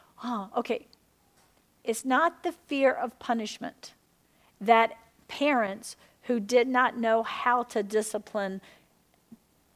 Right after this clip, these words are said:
that was not, that was based on abuse. Okay, what's discipline based on abuse? You got on their nerves and they're mad and they've been high or drunk and they hit you.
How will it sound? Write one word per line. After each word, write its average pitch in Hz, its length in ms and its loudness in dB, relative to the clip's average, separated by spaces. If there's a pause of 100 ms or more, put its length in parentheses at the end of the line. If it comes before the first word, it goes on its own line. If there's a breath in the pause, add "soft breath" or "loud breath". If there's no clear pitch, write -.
that 202 220 4
was 220 240 4
not, 214 320 -2
that 214 140 4
was 196 140 -4
based 214 400 2
on 196 180 -6
abuse. 185 480 -10 (180 soft breath)
Okay, 233 240 -4 (160 soft breath)
what's - 280 6
discipline 269 540 -4
based 208 300 -4
on 196 140 -6
abuse? 180 460 -12 (880 soft breath)
You 240 120 -4
got 320 180 8
on 349 120 8
their 269 120 2
nerves 240 420 6
and 208 120 -2
they're 208 100 2
mad 214 400 4
and 202 140 -4
they've 202 100 0
been 214 120 -4
high 240 320 2
or 220 120 2
drunk 202 360 2
and 190 100 -6
they 190 120 -2
hit 226 220 -2
you. 180 280 -4